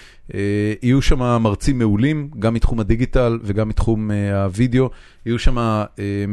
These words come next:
שני מושבים, זה בעצם, אה, שני כנסים קטנים יותר שהתאחדו להיות כנס יותר גדול.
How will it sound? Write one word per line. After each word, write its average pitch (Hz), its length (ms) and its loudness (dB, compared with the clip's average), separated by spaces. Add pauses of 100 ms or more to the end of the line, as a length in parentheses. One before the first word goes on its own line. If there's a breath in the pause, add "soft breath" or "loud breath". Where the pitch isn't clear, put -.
(400)
שני 135 340 2
מושבים, 131 420 2
זה 110 60 0
בעצם, 117 460 0
אה, 107 100 0
שני 123 200 -2
כנסים 117 440 -6
קטנים 113 380 0
יותר 110 260 -6
שהתאחדו 104 480 -6
להיות 104 220 -2
כנס - 260 -6
יותר 120 200 -2
גדול. 123 280 0